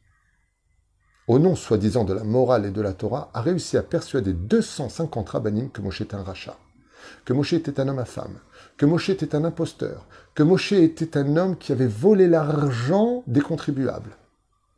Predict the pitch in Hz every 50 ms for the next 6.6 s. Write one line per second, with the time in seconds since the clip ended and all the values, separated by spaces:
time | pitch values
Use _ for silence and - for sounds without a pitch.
0 | _ _ _ _ _ _ _ _ _ - - 160 156 202 190 180 196 185 151 160
1 | 170 170 170 143 - - - _ _ - 113 110 160 151 143 - 135 127 127 117
2 | 110 98 107 107 95 92 131 151 143 107 107 82 85 98 104 95 - - - 107
3 | 160 151 - - 143 117 107 104 - - 117 107 101 98 113 98 95 98 90 87
4 | 98 104 104 - - 95 - 101 87 - 107 101 95 90 101 107 - - 110 107
5 | 95 113 113 90 90 87 104 95 101 95 104 98 98 101 - 104 95 90 98 -
6 | 101 98 98 92 92 104 104 117 - - - _